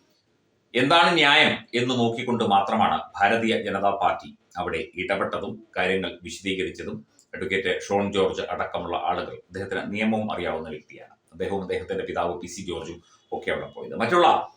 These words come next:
ആളുകൾ, ഹൈബീഡൻ ആയാലും ശരി, അതുപോലെ, ഏഹ്, ലീഗിന്റെ ആളുകൾ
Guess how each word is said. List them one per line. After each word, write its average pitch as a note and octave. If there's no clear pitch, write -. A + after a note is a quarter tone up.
ആളുകൾ, G2+
ഹൈബീഡൻ G#2
ആയാലും G2+
ശരി, A2
അതുപോലെ, F#2+
ഏഹ്, F2+
ലീഗിന്റെ G#2
ആളുകൾ F#2+